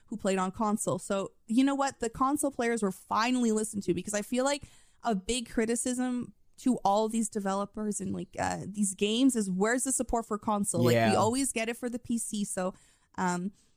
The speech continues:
Speaker 2: And I get it, it's
Speaker 1: I
Speaker 2: a little
Speaker 1: think
Speaker 2: more
Speaker 1: that's
Speaker 2: limited,
Speaker 1: amazing.
Speaker 2: so th-, it's
Speaker 1: It is
Speaker 2: just
Speaker 1: more
Speaker 2: extra
Speaker 1: limited,
Speaker 2: work.
Speaker 1: but it's great that they had the support for those.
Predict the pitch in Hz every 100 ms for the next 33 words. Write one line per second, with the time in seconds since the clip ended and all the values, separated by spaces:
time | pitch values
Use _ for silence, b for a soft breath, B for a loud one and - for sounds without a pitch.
0 | _ _ _ _ 208 247 247 - 240 226
1 | 202 180 160 101 101 98 - - 123 117
2 | 113 - 131 294 403 - 381 294 240 240
3 | - 349 302 277 262 - - 277 294 339
4 | 311 269 262 254 - 220 - 214 - 190
5 | 180 175 180 190